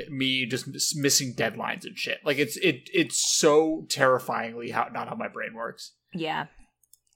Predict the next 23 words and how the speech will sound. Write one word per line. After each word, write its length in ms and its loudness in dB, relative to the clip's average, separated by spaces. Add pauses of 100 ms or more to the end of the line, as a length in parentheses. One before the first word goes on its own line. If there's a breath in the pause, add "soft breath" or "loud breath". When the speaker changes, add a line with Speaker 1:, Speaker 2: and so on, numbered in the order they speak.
(200)
Speaker 2:
As 280 2
a 100 0
lifelong, 840 2 (220)
"I'll 140 4
do 180 -4
that 240 2
later" 400 -4 (240)
type 240 0
of 140 -10
person, 480 -2 (160)
Speaker 1:
Mm. 160 -8
Speaker 2:
I 40 -4
find 480 2
that 140 -6
taking 360 -8
breaks 560 -6
does 280 -6
help 400 -2
me 380 -12
actually 480 -6
get 260 -6
shit 400 -8
done. 360 -6